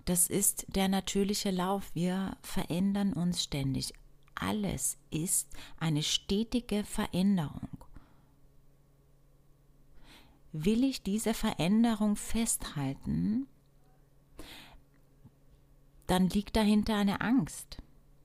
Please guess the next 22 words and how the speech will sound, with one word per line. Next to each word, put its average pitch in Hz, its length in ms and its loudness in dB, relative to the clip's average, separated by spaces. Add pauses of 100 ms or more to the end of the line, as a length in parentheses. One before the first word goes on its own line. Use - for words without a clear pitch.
(180)
Mhm. 151 600 2 (380)
Denn 196 260 4 (1000)
Veränderungen 175 1500 2 (140)
lösen 165 600 2
Angst - 480 0
aus. - 380 4 (360)
Man 208 420 4
möchte, 214 1080 4 (560)
äh, 196 380 4
etwas 190 420 2
festhalten, 214 1000 2
auch 269 280 6
wenn 262 160 8
es 269 200 4
vielleicht 226 720 4
etwas 262 380 2
ist, 254 280 2
und 208 180 2
meistens 214 680 0
ist 254 220 2
es 180 180 2
so 117 220 -2